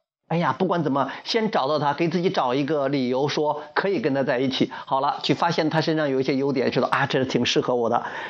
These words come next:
然后我想跟他在一起。结果呢，哎呀，我们在一起了。第二段，那可能是过了几天，他就写了第二段，就在一起了。但是他觉得没有意思，不知道为什么非要找个人在一起。这就是我刚才讲的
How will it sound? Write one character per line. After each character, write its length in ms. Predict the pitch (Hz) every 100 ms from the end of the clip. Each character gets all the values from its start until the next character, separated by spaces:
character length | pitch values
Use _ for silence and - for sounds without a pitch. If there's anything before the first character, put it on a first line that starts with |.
| -
然 120 | 135
后 60 | 151
我 80 | 151
想 220 | 123 110
跟 100 | 117
他 80 | 120
在 180 | 117
一 60 | 117
起。 260 | - 123 - - -
结 140 | 202
果 160 | 202 180
呢， 200 | 165 156 - _ -
哎 80 |
呀， 180 | 147 139 - -
我 120 | 123
们 140 | 127
在 160 | 135 135
一 100 | 131
起 160 | -
了。 200 | 113 - - _ _ _ _ _ _ _ _ _
第 100 | 220
二 220 | 208 185
段， 300 | 160 156 120 - _
那 160 | 160 170
可 140 | -
能 100 | 143
是 200 | 151 151 - -
过 180 | 208 202
了 120 | 160
几 100 | 135
天， 380 | 117 143 135 123
他 80 | 147
就 100 | 156
写 160 | 139
了 100 | 123
第 160 | 120 147
二 160 | 147 117
段， 240 | 127 113 - -
就 160 | 165 170
在 180 | 175 143
一 120 | 139
起 160 | - 120
了。 280 | 120 - - - - -
但 120 | 180
是 60 | 156
他 80 |
觉 180 | 170 151
得 120 | 156
没 200 | 127 131
有 140 | 160 127
意 220 | 185 170
思， 240 | - 120 - -
不 80 | 196
知 80 | 175
道 80 | 180
为 200 | 254 233
什 120 | 135
么 140 | 131
非 160 | - 302
要 140 | 339
找 180 | - 127
个 80 | 120
人 160 | 120
在 140 | 131 117
一 80 | 110
起。 200 | - -
这 100 | 247
就 60 | 233
是 60 |
我 100 | 226
刚 180 | 202 196
才 120 | 190
讲 280 | 175 147 117
的 300 | 117 113 -